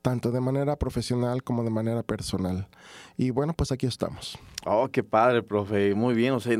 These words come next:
Speaker 2: te da-, te me adelantaste un poquito de, de, de esta historia, pero ahorita la retomamos. Nada más para las personas que nos están escuchando, Jos, Jos es el actual director, José Luis Carreño Berrón, pero como él dice, mejor conocido como Jos, aquí anda por aquí, y Miss Maru fue una directora, este, que estaba aquí antes, a mí ya no me tocó,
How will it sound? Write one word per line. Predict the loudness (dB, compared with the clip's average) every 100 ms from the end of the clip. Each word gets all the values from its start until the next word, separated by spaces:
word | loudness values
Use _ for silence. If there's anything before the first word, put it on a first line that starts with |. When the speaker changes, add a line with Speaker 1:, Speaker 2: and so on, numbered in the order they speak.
| 0
Speaker 2:
te | -2
da-, | -2 -4 -8
te | -8
me | -4
adelantaste | -4 -4 -2 -2
un | -2
poquito | -6 0 2
de, | 4 2 2
de, | 2
de | 4
esta | 4 2
historia, | 4 4 6
pero | 4
ahorita | 4 4
la | 4
retomamos. | 2 -2 0 2 2 0 -4 -8 -10 -4 2
Nada | 4
más | 4
para | 6 4
las | 4
personas | 0 0
que | 2
nos | -2
están | 0 0
escuchando, | 0 0 2 4 2
Jos, | 4 2 2 -4 -4
Jos | -4 2
es | 0 2
el | 0 2 -2
actual | -2 -2 0
director, | 0 0 2 2 0
José | -10 -8 -4
Luis | 0 0 0 -6 -18 -20 -20 -6
Carreño | -4 0 0
Berrón, | 4 2
pero | 2 -2
como | 2 2
él |
dice, | 2 0
mejor | 0 0 -2
conocido | 0 2 2
como | 2 -2
Jos, | 2 2 2 -10 -20 -20 -16 -14 -4
aquí | -4 0 -2
anda | -2
por | -2 -4
aquí, | 0 0 0
y | 0 2 4
Miss | 2 2
Maru | 2 2 0 -2
fue | -4 -2
una | 0 -2 -2
directora, | -2 -2 0 2 2
este, | -2 -8 -14 -14
que |
estaba | -6 -4 -4
aquí | -2 -2
antes, | 0 -2 0
a |
mí | 0
ya | 0
no | -2
me | -6
tocó, | -6 2 2